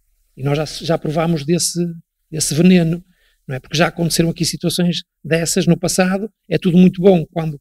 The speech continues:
cria emprego, cria alojamento, cria tudo, depois fecha e para onde é que vão as pessoas trabalhar? Desemprego, problemas sociais gravíssimos.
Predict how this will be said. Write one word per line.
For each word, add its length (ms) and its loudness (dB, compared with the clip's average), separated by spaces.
cria 200 -4
emprego, 480 2
cria 220 -2
alojamento, 460 -4
cria 180 2
tudo, 180 -8
depois 220 -6
fecha 260 -6
e 40 -12
para 80 -6
onde 80 -2
é 20 -4
que 40 -16
vão 80 -6
as 60 -8
pessoas 180 -8
trabalhar? 300 -14
Desemprego, 600 4
problemas 340 4
sociais 280 -2
gravíssimos. 460 -2